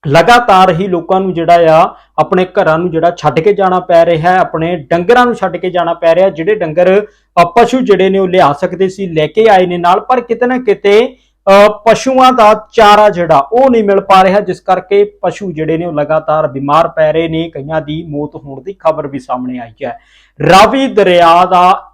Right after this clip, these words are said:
ਇਹ ਜਿਹਾ ਮੰਜ਼ਰ, ਐਸਾ ਉਫਾਨ ਜਿਹੜਾ ਪਹਿਲਾਂ ਕਦੀ ਦੇਖਣ ਨੂੰ ਨਹੀਂ ਮਿਲਿਆ। ਰਾਵੀ ਦਰਿਆ ਜਿਹੜਾ ਹਮੇਸ਼ਾ ਸ਼ਾਂਤ ਰਹਿੰਦਾ ਸੀ, ਇਸ ਵਾਰ ਉਹ ਵੀ ਆਪਣਾ ਜ਼ੋਹਰ ਦਿਖਾ ਰਿਹਾ ਅਤੇ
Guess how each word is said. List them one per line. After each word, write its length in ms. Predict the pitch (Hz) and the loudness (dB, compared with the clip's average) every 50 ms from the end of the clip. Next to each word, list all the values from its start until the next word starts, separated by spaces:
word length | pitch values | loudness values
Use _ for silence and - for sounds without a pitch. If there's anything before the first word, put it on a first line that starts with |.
| _ - | _ 0
ਇਹ 240 | 196 220 208 160 180 | 2 2 2 4 4
ਜਿਹਾ 380 | 233 233 233 233 247 240 240 - 160 | 4 4 6 6 4 2 -2 -8 -12
ਮੰਜ਼ਰ, 600 | 143 147 165 180 180 170 156 185 175 143 127 - _ _ - | -10 -6 -4 -4 -4 -2 0 0 0 0 -2 -6 _ _ -2
ਐਸਾ 440 | 165 175 175 - - 226 208 208 220 226 220 - 190 | -2 -2 -2 0 0 2 4 4 2 2 -2 -8 -14
ਉਫਾਨ 500 | - - _ 175 175 170 175 185 185 170 | -14 -8 _ -2 0 0 0 0 -2 -4
ਜਿਹੜਾ 240 | 165 160 160 165 | -2 0 0 0
ਪਹਿਲਾਂ 400 | 165 - - 185 220 240 247 240 | 0 0 -4 -4 -4 -2 -4 -4
ਕਦੀ 200 | 233 226 190 185 | -4 -6 -8 -8
ਦੇਖਣ 320 | 175 165 170 165 - - 180 | -8 -8 -10 -10 -8 -10 -10
ਨੂੰ 120 | 165 151 | -8 -8
ਨਹੀਂ 180 | 139 151 202 240 | -6 -4 -4 -4
ਮਿਲਿਆ। 280 | 220 202 196 202 208 | -2 -2 0 0 0
ਰਾਵੀ 400 | - - 165 180 196 196 247 285 | 2 2 2 2 2 0 -2 -4
ਦਰਿਆ 320 | 262 214 208 190 175 165 156 | -6 -4 -4 -2 -2 -2 -2
ਜਿਹੜਾ 240 | 160 170 180 190 180 | -4 -6 -8 -8 -8
ਹਮੇਸ਼ਾ 320 | 175 175 170 160 165 226 208 | -8 -10 -12 -10 -8 -8 -8
ਸ਼ਾਂਤ 420 | 202 - - 190 196 220 214 - | -8 -4 -2 -2 -2 -2 -2 -4
ਰਹਿੰਦਾ 300 | 220 190 170 160 180 180 | -8 -8 -6 -4 -4 -4
ਸੀ, 180 | 175 - 226 214 | -4 -6 -6 -6
ਇਸ 240 | 190 170 - - 185 | -6 -6 -6 -6 -2
ਵਾਰ 160 | 170 175 190 | -2 0 0
ਉਹ 160 | 214 247 254 | 0 -2 -2
ਵੀ 400 | 269 254 240 226 247 262 254 - - _ _ _ _ - | -2 -2 0 0 -2 -4 -6 -10 -14 _ _ _ _ 0
ਆਪਣਾ 680 | 185 180 - - 196 190 185 185 185 196 214 208 - - | 0 0 0 0 0 2 2 4 4 2 2 -2 -6 -2
ਜ਼ੋਹਰ 320 | - 185 180 156 185 190 185 | 0 2 2 2 2 0 0
ਦਿਖਾ 380 | 185 175 - - 156 156 147 | -2 -4 -4 -2 -2 -2 -2
ਰਿਹਾ 360 | 147 147 139 139 180 202 196 170 | -2 -4 -6 -4 -2 -2 -2 -2
ਅਤੇ 460 | - - 180 175 180 202 220 - | -2 -2 -2 0 2 0 0 -2